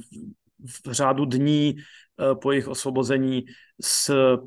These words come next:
přece jenom jistým, neřekl bych, že jako velkým, ale přece jenom jistým rizikem i pro,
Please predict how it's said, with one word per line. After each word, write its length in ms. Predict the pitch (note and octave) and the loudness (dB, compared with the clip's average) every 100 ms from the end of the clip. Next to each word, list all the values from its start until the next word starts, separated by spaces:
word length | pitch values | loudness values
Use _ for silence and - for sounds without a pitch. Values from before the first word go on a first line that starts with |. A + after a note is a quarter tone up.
| - | -8
přece 380 | - D3+ - D#3+ | -4 -2 0 0
jenom 200 | D#3 C3+ | 2 0
jistým, 580 | B2+ - D3+ C#3+ B2 | -2 -4 -4 -2 -2
neřekl 340 | A#2+ B2 B2 C3+ | -2 -4 -2 -2
bych, 100 | B2 | -2
že 80 | B2+ | -2
jako 320 | B2+ C3 B2 | -2 -6 -4
velkým, 380 | A2 D3 D3 F3 | 0 0 2 0
ale 100 | F3 | 2
přece 280 | - G3+ G3 | 2 0 0
jenom 100 | F3 | 0
jistým 280 | D#3+ E3+ | -2 -2
rizikem 440 | D3 C3 C3+ D3+ C#3+ | -2 -2 -2 0 -2
i 100 | D#3 | -4
pro, 320 | A#2+ C3+ C3 | -2 2 2